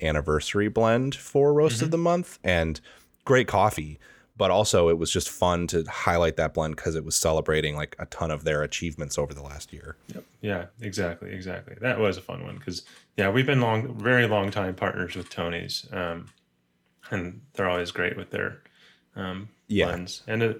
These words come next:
Speaker 2: well-deserved award.
Speaker 1: Yeah. We also try generally to, like, <laughs> there's some roasters that, every one of our roasters sends us great coffee all the time. And then there's some roasters that will have a run of, like,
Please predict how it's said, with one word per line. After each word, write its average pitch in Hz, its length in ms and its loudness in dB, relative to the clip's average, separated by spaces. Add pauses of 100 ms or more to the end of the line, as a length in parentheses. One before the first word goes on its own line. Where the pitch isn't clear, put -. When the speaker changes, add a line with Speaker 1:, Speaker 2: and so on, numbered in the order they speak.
(100)
Speaker 2:
well-deserved 120 460 0
award. 123 260 -6 (720)
Speaker 1:
Yeah. 117 240 2 (200)
We 113 220 4
also 135 320 4
try 101 320 4
generally 90 480 2
to, - 160 0
like, 76 400 -2 (240)
<laughs> - 400 -6
there's 113 300 2
some 143 400 2
roasters 101 520 2
that, 85 320 0 (1080)
every 151 220 6
one 120 200 6
of 107 80 4
our 98 100 6
roasters 95 400 2
sends 92 220 0
us 82 100 -2
great 87 220 2
coffee 90 340 0
all 76 120 2
the 73 60 -8
time. 73 400 -6 (500)
And 98 140 2
then 95 140 4
there's 90 180 2
some 101 240 2
roasters 87 420 0
that 78 220 2
will 78 120 2
have 90 200 0
a 82 80 4
run 78 320 0
of, 76 160 -2
like, 73 380 -2